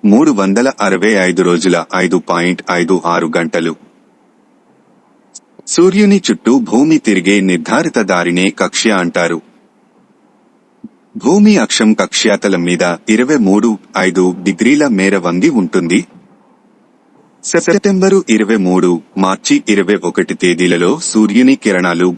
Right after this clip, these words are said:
భూమధ్య రేఖ మీద నిటారుగా పడతాయి. సెప్-, సెప్టెంబరు ఇరవై మూడు,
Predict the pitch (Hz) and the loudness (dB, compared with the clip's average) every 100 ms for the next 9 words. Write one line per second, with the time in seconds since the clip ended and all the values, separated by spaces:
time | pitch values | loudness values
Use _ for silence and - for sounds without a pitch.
0 | - 98 101 82 110 131 98 90 - 90 | 0 0 0 -2 -2 -2 -2 -2 -2 -4
1 | 85 78 - 95 82 85 80 85 85 87 | -2 -2 -2 -2 -2 -2 -2 -2 -2 -4
2 | 82 85 85 80 - _ _ _ _ _ | -2 -2 -2 -4 -12 _ _ _ _ _
3 | _ _ _ _ _ _ _ _ - - | _ _ _ _ _ _ _ _ -8 -6
4 | - 170 - 202 196 196 190 110 110 120 | -4 -4 -2 0 2 2 0 0 0 0
5 | 101 92 90 87 | 0 0 0 0